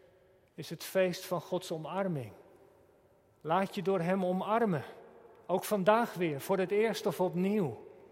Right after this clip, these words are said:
Wees trouw in de dingen van Gods koninkrijk. Dan zal het heil je niet ontgaan.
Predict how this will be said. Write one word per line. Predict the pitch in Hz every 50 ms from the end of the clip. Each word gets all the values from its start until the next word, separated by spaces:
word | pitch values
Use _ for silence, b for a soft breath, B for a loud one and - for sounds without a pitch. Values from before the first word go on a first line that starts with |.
| - - - - - - - - - - - - -
Wees | - 151 156 147 - - -
trouw | - - 190 196 208 175 127 107 - - - - - - - - - - - - - - - -
in | 156
de | 147 147 139
dingen | 131 165 190 202 196 165
van | - 190 165
Gods | - 175 170 - -
koninkrijk. | - - 175 180 190 175 151 143 131 - 147 143 131 117 107 - - - - - - - - - - - - _ _ _ _ _ _ _ -
Dan | 143 139
zal | - - 156
het | 151 156 151
heil | - 120 160 170 175 156 131 113 - - - - - - - - - - - - _ _ _ _
je | - 135
niet | 139 147 160 160 -
ontgaan. | 165 156 165 156 - - - 156 135 123 110 101